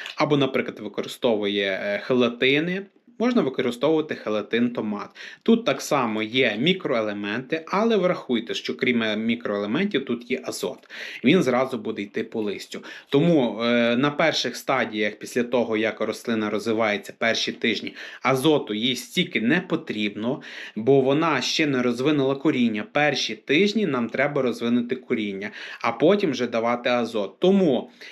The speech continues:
е, можна і цей використовувати, хелатин томат, теж гарний препарат з мікроелементами,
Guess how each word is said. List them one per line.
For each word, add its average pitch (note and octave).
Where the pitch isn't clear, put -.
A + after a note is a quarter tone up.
е, A2
можна G#3
і D3
цей C#3
використовувати, G3+
хелатин G#3
томат, G3+
теж A#2+
гарний D#3+
препарат F#3+
з C#3
мікроелементами, G3